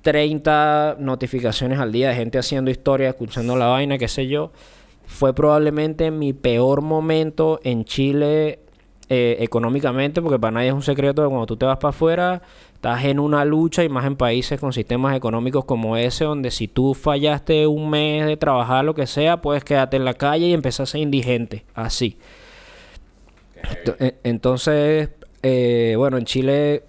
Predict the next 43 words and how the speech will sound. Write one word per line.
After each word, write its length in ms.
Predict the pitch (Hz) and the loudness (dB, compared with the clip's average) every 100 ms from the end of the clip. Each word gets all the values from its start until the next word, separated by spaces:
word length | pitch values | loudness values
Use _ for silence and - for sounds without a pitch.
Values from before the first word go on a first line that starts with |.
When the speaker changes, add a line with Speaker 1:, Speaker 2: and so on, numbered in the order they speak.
| - - | -18 -2
Speaker 1:
como 300 | 131 127 120 | 0 0 0
todos 340 | 156 151 165 | 2 2 2
los 140 | 156 | 2
venezolanos, 600 | 147 131 - - 127 147 | 0 -2 -2 0 0 -2
me 100 | 151 | -4
tocó 260 | 127 113 127 | -6 -2 -2
hacer 280 | 127 147 143 | -2 -2 0
de 80 | 135 | 0
todo. 480 | 151 165 180 175 156 | 2 4 4 4 2
En 80 | 127 | 0
algún 180 | 117 | 0
momento 400 | 131 143 139 139 | 0 -2 -2 0
hice 240 | 139 135 151 | 0 0 -4
empanadas 520 | 139 127 117 127 135 | -2 -2 0 -2 -2
para 120 | 131 | -4
que 80 | 117 | -2
un 80 | 120 | -2
hermano 300 | 131 135 135 | 0 0 0
las 100 | 127 | -2
vendiera 300 | 107 113 123 | -2 -2 -2
en 60 | |
la 40 | 123 | -4
esquina 280 | - 123 131 | -4 -2 -2
de 40 | |
la 140 | 117 | -2
casa, 440 | - 127 131 139 131 | -2 -4 -4 -4 -2
ahí 280 | 131 135 131 | -2 0 0
en 100 | 127 | 0
una 200 | 131 131 | -2 0
cava. 640 | 165 180 175 165 156 156 - - - - - - 127 | 2 4 6 4 4 0 -6 -20 -20 -20 -20 -6 0
Eh, 680 | 123 123 117 117 110 110 110 - - | 2 4 2 2 0 0 -4 -10 -6
y 200 | 120 120 | 0 0
justo 320 | 160 156 185 | 2 2 2
en 60 | 180 | 0
ese 180 | 185 | 0
momento, 380 | 175 170 175 165 | -2 0 0 0
cuando 180 | 156 113 | -2 -4
ese 100 | 127 | -4
cipher 340 | 151 156 156 | -2 -2 -2
estaba 200 | 156 156 | 0 0
como 220 | 156 143 131 | 0 -2 -2
explotando 960 | 139 117 - 123 117 139 139 151 160 | -2 -2 0 0 2 0 0 0 2
boletas, 560 | 160 160 170 131 131 | 2 2 2 0 -4